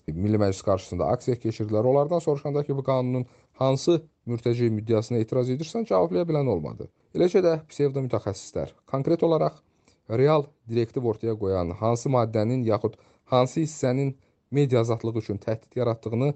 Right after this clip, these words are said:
izah edə bilmirlər. Ümumi bir fon yaranır ki, yeni qanun mürtəcidir. E, bu normativ aktda pis olan nədir, yaxud bu normativ aktda mürtəci olan nədir, bu barədə danışan yoxdur. Qərb təsisatlarına da zaten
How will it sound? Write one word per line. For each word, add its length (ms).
izah 340
edə 220
bilmirlər. 560
Ümumi 320
bir 120
fon 200
yaranır 480
ki, 160
yeni 240
qanun 320
mürtəcidir. 640
E, 400
bu 140
normativ 500
aktda 300
pis 200
olan 300
nədir, 480
yaxud 320
bu 80
normativ 400
aktda 340
mürtəci 440
olan 300
nədir, 200
bu 100
barədə 340
danışan 380
yoxdur. 280
Qərb 240
təsisatlarına 640
da 100
zaten 380